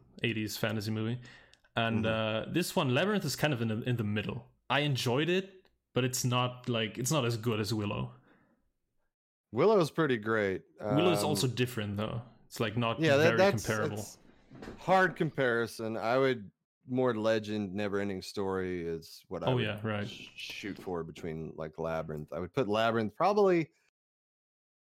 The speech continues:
Speaker 2: maybe at the top, although I really love Never Ending Story. Um,
Speaker 1: I gotta see that.
Speaker 2: but I still, this movie is very memorable, specifically because of David Bowie, though.
Speaker 1: Oh, yeah.
Speaker 2: He's
Speaker 1: Whole soundtrack is by David Bowie.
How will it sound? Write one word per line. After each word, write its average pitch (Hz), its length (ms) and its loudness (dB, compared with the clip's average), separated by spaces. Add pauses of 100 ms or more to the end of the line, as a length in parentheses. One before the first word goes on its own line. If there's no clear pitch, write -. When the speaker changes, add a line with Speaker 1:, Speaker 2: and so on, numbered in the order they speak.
(220)
Speaker 2:
maybe 139 340 2
at 139 100 2
the 123 80 -6
top, 139 240 -2
although 131 240 2
I 131 80 4
really 131 340 4
love 123 240 2
Never 120 240 2
Ending 117 200 0
Story. 135 600 0 (220)
Um, 92 640 -6 (120)
Speaker 1:
I - 60 -20
gotta 113 200 -2
see 117 200 -2
that. 107 100 0
Speaker 2:
but 98 280 0 (880)
I 107 80 -4
still, 143 400 0
this 131 220 0
movie 165 220 4
is 120 80 2
very 113 240 2
memorable, 92 560 -4
specifically 90 1120 -8 (280)
because 87 400 -4
of 76 100 -10
David - 320 -10
Bowie, 50 340 -12
though. - 140 -16
Speaker 1:
Oh, 160 260 0
yeah. 117 200 0
Speaker 2:
He's 101 120 -6 (260)
Speaker 1:
Whole - 380 -4
soundtrack 123 480 -2
is 110 140 -2
by 110 160 0
David 113 320 -2
Bowie. 110 340 -2